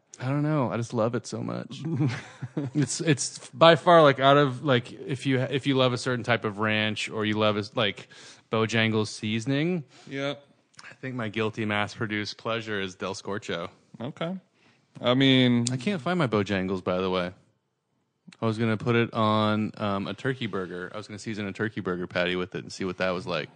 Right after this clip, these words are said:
Speaker 2: Mm, jangle burger.
Speaker 1: I j-, I mean, I'm no, I know it would have been fantastic.
Speaker 2: Jangles, Jangles Unchained.
Speaker 1: Yeah.
Speaker 2: Have you put it on popcorn yet?
Speaker 1: Mm-mm. Well, I can't find it. <laughs>
Speaker 2: Um, I have some if you
Speaker 1: Although
Speaker 2: wanna buy.
Speaker 1: we did pod with Anise at my house.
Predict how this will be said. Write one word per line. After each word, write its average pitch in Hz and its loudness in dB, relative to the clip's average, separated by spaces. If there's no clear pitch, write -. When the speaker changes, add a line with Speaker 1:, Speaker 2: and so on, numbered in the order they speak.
Speaker 2:
Mm, 120 -2
jangle 120 -2
burger. 113 -6
Speaker 1:
I 120 -4
j-, 113 -6
I 131 8
mean, 135 8
I'm 120 2
no, 123 8
I 120 8
know 117 6
it - 6
would 101 4
have 92 -2
been 92 0
fantastic. 117 2
Speaker 2:
Jangles, 131 -2
Jangles - -8
Unchained. 127 -2
Speaker 1:
Yeah. 98 0
Speaker 2:
Have 135 -2
you 143 -4
put 156 2
it 156 2
on 151 0
popcorn 170 0
yet? 220 0
Speaker 1:
Mm-mm. 104 0
Well, 117 6
I 117 2
can't 127 -2
find 147 -2
it. - -14
<laughs> 139 -6
Speaker 2:
Um, 135 4
I 147 2
have 180 2
some 147 2
if 131 0
you 135 8
Speaker 1:
Although 151 10
Speaker 2:
wanna 147 12
buy. 143 4
Speaker 1:
we 143 6
did 143 4
pod 143 8
with 139 2
Anise 123 2
at 123 4
my 110 4
house. 101 0